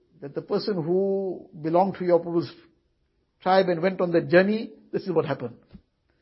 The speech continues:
So now the whole secret came out. The secret came out, so they came to this person. Abdul Muttalib came to the person who was responsible.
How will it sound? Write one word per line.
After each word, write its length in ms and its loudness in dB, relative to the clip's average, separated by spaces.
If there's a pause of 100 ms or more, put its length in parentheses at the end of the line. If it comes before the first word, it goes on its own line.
(560)
So 60 -6
now 180 4
the 140 2
whole 240 6
secret 360 -2
came 200 -2
out. 200 -8 (1700)
The 120 -10
secret 360 -4
came 180 4
out, 300 4 (760)
so 140 -6
they 400 -2 (520)
came 280 0
to 80 -4
this 160 -4
person. 400 -2 (640)
Abdul 180 -8
Muttalib 460 -4
came 160 0
to 80 -8
the 100 0
person 320 -4
who 120 -6
was 260 2
responsible. 560 -6